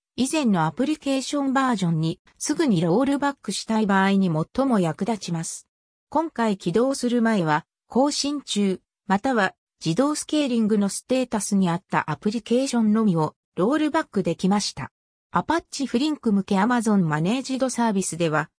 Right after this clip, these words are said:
Apache Flinkを使用して、ストリーミングデータをリアルタイムで簡単に変換及び分析できます。Apache Flinkは、データストリームを処理するためのオープンソースの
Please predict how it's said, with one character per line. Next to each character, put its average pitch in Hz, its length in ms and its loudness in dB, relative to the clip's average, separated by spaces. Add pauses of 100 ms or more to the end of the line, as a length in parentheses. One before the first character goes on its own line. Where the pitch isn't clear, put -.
(160)
Apache 247 480 -4
Flink 233 480 -2
を 175 140 0
使 - 160 -2
用 196 160 2
し - 120 -10
て、 165 220 -4 (220)
ス - 120 -10
ト 269 140 0
リ 311 200 0
ー 302 40 -2
ミ 302 120 -4
ン 285 80 -4
グ 269 120 -2
デ 262 160 0
ー 240 60 -8
タ 175 140 -2
を 160 180 -4 (180)
リ 175 180 2
ア 294 80 2
ル 339 140 -2
タ 320 140 -2
イ 302 80 0
ム 254 100 2
で 175 120 0
簡 208 240 -2
単 247 280 0
に 226 100 2
変 202 240 0
換 226 340 0
及 220 280 2
び 240 180 0
分 185 160 0
析 240 300 -4
で 185 120 -2
き - 140 -4
ま 151 140 0
す。 - 260 -12 (420)
Apache 247 520 -2
Flink 269 420 -2
は、 160 240 0 (260)
デ 208 160 2
ー 277 40 -8
タ 294 120 -4
ス - 120 -8
ト 311 140 -2
リ 302 200 0
ー 240 40 2
ム 208 140 2
を 175 60 2
処 269 160 -4
理 302 120 -2
す 247 120 -2
る 208 120 0
た 220 120 -2
め 196 120 2
の 160 200 0
オ 170 200 0
ー 240 40 -2
プ 285 140 -4
ン 269 100 -4
ソ 262 220 -4
ー 233 40 -2
ス - 160 -4
の 170 220 0